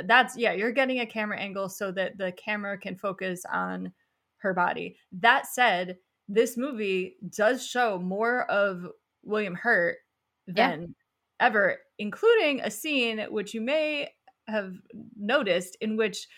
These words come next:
Speaker 1: she is laying on top of him. She moves, and you can basically see that he is naked underneath
Speaker 2: Yeah.
Speaker 1: her. Like, it's
Speaker 2: Yeah.
Speaker 1: not, it's, we're, we're really far from full frontal
Speaker 2: Yeah.
Speaker 1: here. This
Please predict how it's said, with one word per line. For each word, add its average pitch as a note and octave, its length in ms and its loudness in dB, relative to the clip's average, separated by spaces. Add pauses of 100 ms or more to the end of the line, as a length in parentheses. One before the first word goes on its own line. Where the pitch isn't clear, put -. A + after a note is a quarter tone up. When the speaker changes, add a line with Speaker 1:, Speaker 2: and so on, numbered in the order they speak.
(220)
Speaker 1:
she - 260 -2
is A#3+ 160 0
laying C4 280 -2
on C4 120 2
top B3+ 240 0
of G3+ 140 -6
him. G3 280 -4
She - 300 -4
moves, B3 540 -2
and - 240 -4
you B3 100 -2
can D4+ 220 2
basically C4 640 0
see A#3 640 -6 (540)
that G#3+ 160 2
he A#3 220 -2
is G#3 340 -4
naked G3+ 460 -2
underneath A3 480 -4
Speaker 2:
Yeah. C#4+ 180 2
Speaker 1:
her. - 160 -8
Like, G3 160 -6
it's F#3 200 -4
Speaker 2:
Yeah. C4 200 6
Speaker 1:
not, - 80 -2 (240)
it's, - 220 0 (420)
we're, F4+ 200 2 (100)
we're F4+ 200 0 (300)
really E4 260 2
far A#3 300 6
from A3+ 200 -2
full A3 280 -2
frontal A3 380 0
Speaker 2:
Yeah. - 0 -
Speaker 1:
here. A#3 280 4
This A3 200 -2